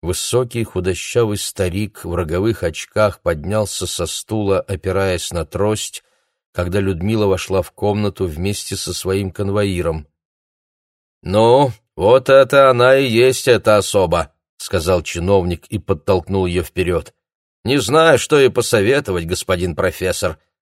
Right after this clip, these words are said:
Решайте сами. Если надумаете взять, зайдете потом ко мне, и мы все оформим".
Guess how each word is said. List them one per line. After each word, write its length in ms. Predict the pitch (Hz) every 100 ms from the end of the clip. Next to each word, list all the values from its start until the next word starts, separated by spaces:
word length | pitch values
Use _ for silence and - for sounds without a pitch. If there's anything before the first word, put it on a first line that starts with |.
| _
Решайте 540 | - 107 - 92 76 78
сами. 500 | - 92 82 80 71 _ _ _ _ _
Если 340 | - 117 - 131
надумаете 680 | 127 117 139 127 120 107
взять, 540 | 90 - 147 131 - - _
зайдете 640 | - 76 110 95 170 175 -
потом 340 | 98 113 107
ко 140 | -
мне, 300 | 101 147 160
и 40 | 95
мы 160 | 127
все 280 | 143 - 113
оформим". 580 | 87 - 90 85 87 85